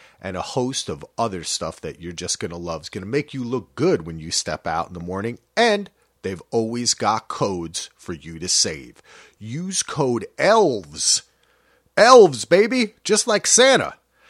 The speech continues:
And get free three-day shipping on any order over a hundred dollars plus fifteen percent off. What? Fifteen percent off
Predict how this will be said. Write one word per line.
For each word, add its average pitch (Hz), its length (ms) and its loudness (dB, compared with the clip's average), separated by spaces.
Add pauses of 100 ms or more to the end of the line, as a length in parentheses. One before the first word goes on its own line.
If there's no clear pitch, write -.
(180)
And 123 200 -8
get 123 180 0
free 202 640 -10 (140)
three-day 160 880 -2
shipping 98 680 -4 (220)
on 98 200 -2 (100)
any 165 280 -4
order 131 580 -2 (240)
over 156 480 -2 (240)
a 98 80 -6
hundred 139 480 -4
dollars 131 640 0
plus 185 460 2 (220)
fifteen 208 760 -4
percent 208 500 4
off. 214 560 2 (460)
What? 339 760 4 (380)
Fifteen 247 580 -2
percent 202 480 2
off 185 320 2